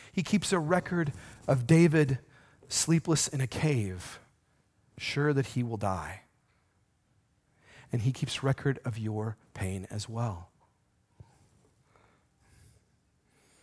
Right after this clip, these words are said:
I don't think it's a stretch at all to think that the reason God will be able to wipe away every tear in Revelation is due to the fact that he keeps a record of every one.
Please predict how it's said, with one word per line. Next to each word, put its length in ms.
I 40
don't 180
think 180
it's 140
a 40
stretch 440
at 80
all 220
to 80
think 280
that 140
the 80
reason 340
God 260
will 100
be 140
able 160
to 80
wipe 260
away 260
every 200
tear 300
in 100
Revelation 680
is 140
due 160
to 80
the 100
fact 240
that 100
he 60
keeps 320
a 60
record 340
of 80
every 240
one. 440